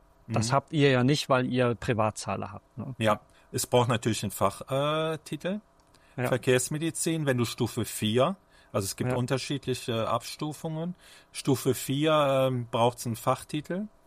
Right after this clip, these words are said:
Speaker 2: Und das bedeutet, man muss an einem verkehrsmedizinischen Institut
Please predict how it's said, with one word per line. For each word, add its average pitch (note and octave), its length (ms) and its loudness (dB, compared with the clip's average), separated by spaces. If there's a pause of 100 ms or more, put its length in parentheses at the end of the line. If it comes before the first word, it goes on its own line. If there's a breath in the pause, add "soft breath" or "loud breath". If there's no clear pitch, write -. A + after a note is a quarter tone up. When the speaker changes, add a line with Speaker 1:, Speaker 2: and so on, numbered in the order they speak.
(420 soft breath)
Speaker 2:
Und B2 180 0
das A2+ 140 2
bedeutet, C#3 520 4
man B2 140 0
muss B2+ 180 0
an A#2 140 -2
einem A2 100 -2
verkehrsmedizinischen A#2+ 1300 -4
Institut - 1080 -2